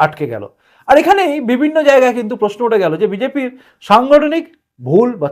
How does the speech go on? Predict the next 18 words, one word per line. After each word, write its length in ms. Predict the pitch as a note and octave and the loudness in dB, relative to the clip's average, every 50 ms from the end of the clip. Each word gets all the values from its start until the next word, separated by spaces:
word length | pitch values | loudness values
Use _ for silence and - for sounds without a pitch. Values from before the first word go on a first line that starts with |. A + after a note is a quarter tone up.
| D3 | -4
ত্রুটি 280 | - G#3+ A3 A3+ A3+ G#3+ G#3 - _ _ _ _ | -4 -4 -4 -4 -6 -8 -8 -12 _ _ _ _
কোথায় 280 | B3 B3 A#3 A3+ F#3 - | -2 0 0 0 -2 0
কি 80 | - D3 B2+ | -2 -4 -4
আছে, 140 | - - - _ _ _ _ _ _ _ _ _ _ _ _ _ _ _ - | -4 -8 -18 _ _ _ _ _ _ _ _ _ _ _ _ _ _ _ 0
এবং 140 | B3+ D4+ D4+ A3 | 2 2 4 4
তার 180 | C4 C#4 C4+ - | 4 4 4 2
সঙ্গে 160 | E4+ E4 E4+ | 0 0 2
সঙ্গে 300 | C#4+ F4 E4 C#4+ A3 F3+ E3 - - - _ _ _ - | 4 4 4 4 2 0 0 -4 -8 -16 _ _ _ -4
বিজেপি 340 | D3+ A3 A3+ C#4+ A3+ C#4+ C#4 | -4 -2 0 0 0 0 2
রাজ্য 260 | G#3+ G3 G#3 G3 A#3 C4+ | 4 4 4 2 0 -4
সভাপতিগুলোকে 760 | - B3+ B3 A#3+ A#3+ C4 B3 A3+ B3+ B3 B3+ A#3+ - G#3 F#3+ G#3+ A#3+ A#3+ E3+ | -2 2 2 4 4 2 -2 -4 -4 -2 0 0 0 2 2 2 2 4 4
রদবদল 440 | F3+ A3+ A#3+ A3 G#3 A#3 G#3+ A3+ A3+ | 6 6 4 6 4 4 4 4 2
করার 240 | - G#3+ G#3 G3+ G3 G3+ | 2 2 0 0 0 -2
চিন্তাভাবনা 480 | - F#3 F3 F#3+ A3 G#3+ G#3 F#3+ G3 F#3 | -8 -10 -4 0 2 2 2 2 0 -6
কিন্তু 280 | D3+ D#3 D3 D3+ A#3 D4 E4+ - _ _ _ _ _ _ _ | -8 -8 -10 -8 -8 -10 -10 -10 _ _ _ _ _ _ _
শুরু 200 | - C#4+ C#4 C4+ G3+ | 2 4 6 6 6
হয়ে 180 | E3+ D3 A2+ A2+ | 4 2 -2 -4
গিয়েছিল। 260 | A#2 - - G2+ | -10 -12 -14 -20